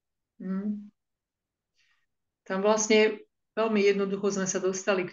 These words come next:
tomu, že cesta z nudy, <laughs> nu-, ako keď, mm, som hovorila o tom, že keď rodič povie, že moje dieťa sa nudí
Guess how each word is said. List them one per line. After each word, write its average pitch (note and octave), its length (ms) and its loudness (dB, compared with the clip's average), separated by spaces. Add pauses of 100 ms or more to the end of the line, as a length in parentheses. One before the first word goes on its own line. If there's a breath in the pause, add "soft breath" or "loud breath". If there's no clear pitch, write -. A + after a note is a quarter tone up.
tomu, F#3+ 480 -4 (840)
že D#3+ 580 0 (800)
cesta F#3 680 2 (240)
z D#3+ 220 -4
nudy, F3+ 560 0 (320 loud breath)
<laughs> - 560 -4 (1500 loud breath)
nu-, F3+ 300 -6
ako D#3+ 240 -4
keď, D3+ 240 -2
mm, E3+ 800 -8
som D#3 240 -8
hovorila D#3 480 -2
o D3+ 320 -2 (220)
tom, E3 180 -8
že D#3 160 -4
keď F3 260 -2
rodič F3 360 2
povie, E3 320 2
že D#3 100 -2
moje D#3+ 300 -2
dieťa D#3+ 340 -2
sa D#3 220 -4
nudí D#3 640 -2